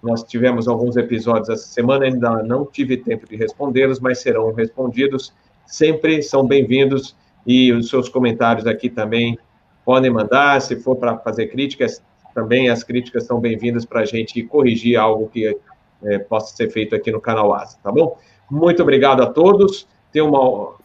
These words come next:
ótima noite, bom final de semana. A gente volta terça-feira, então, com Fly Safe. E qualquer outra novidade eu passo pra vocês via Instagram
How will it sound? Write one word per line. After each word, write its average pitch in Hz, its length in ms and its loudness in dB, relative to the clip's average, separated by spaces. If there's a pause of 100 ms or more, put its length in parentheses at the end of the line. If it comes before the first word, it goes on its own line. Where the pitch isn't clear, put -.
(120)
ótima 127 380 0
noite, 156 280 2
bom 143 160 -2
final 127 220 -2
de 117 60 -8
semana. 170 360 2
A - 20 2
gente 165 260 -4
volta 147 380 0
terça-feira, 131 600 0
então, 120 260 -2
com 123 200 -6
Fly 135 180 0
Safe. 170 340 -2 (380)
E 170 60 -8
qualquer 170 340 4
outra 151 500 4
novidade 135 600 4
eu 143 100 2
passo 123 320 -2
pra 147 120 -2
vocês 135 540 -2
via 120 220 0
Instagram 123 600 -2